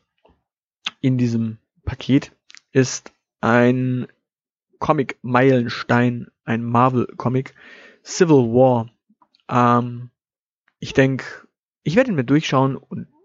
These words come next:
dann hab ich schon ein Weihnachtsgeschenk für das Zeilenende. Ist das nicht schön? So, ähm, das war das ganze Unboxing. Ich, äh, sage vielen, vielen, vielen Dank,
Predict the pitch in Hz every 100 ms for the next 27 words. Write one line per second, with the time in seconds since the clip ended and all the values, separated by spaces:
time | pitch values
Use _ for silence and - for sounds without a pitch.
0 | - 107 139 151 123 120 117 - - -
1 | 113 - 143 139 123 120 190 - 196 -
2 | 190 123 - _ - 120 - 127 120 -
3 | 127 139 143 127 120 - - - - -
4 | - _ _ 147 147 - 185 120 - 123
5 | 117 - - 139 139 113 _ _ _ _
6 | _ _ _ _ _ _ 123 123 185 165
7 | - _ - 131 127 120 _ 190 - 156
8 | 185 - 135 170 190 254 254 135 - 135
9 | 151 - - - 131 131 135 190 190 233
10 | 294 233 226 214 - 226 196 165 175 185
11 | -